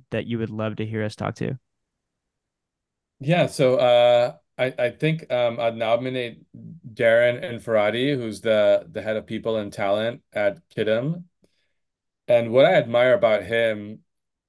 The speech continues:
Speaker 2: I think will be pretty relevant for other people leaders. He, he goes, gets it, as we talked about, and he can speak the language of business. He can speak with finance.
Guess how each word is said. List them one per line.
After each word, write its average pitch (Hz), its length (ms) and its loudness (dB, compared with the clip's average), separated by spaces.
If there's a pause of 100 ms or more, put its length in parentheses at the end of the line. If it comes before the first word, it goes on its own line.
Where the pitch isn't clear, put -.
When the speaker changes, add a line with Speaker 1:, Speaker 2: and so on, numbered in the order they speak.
Speaker 2:
I 113 60 -8
think 120 180 -8
will 113 100 -4
be 107 100 -8
pretty 143 240 0
relevant 113 440 2
for 104 360 -6
other 104 180 0
people 110 240 -10
leaders. 104 420 -4 (240)
He, 156 760 -2 (760)
he 156 100 2
goes, 139 340 2
gets 127 320 -2
it, 107 140 -2
as 101 180 -4
we 104 80 -10
talked 104 300 -6
about, 98 480 -6 (140)
and 117 200 -4
he 135 200 -2
can 143 120 -4
speak - 220 -10
the 131 80 -10
language 113 460 -4
of 95 140 -10
business. 107 520 -4
He 113 80 -8
can 117 140 -12
speak - 240 -10
with 110 180 -10
finance. 107 640 -6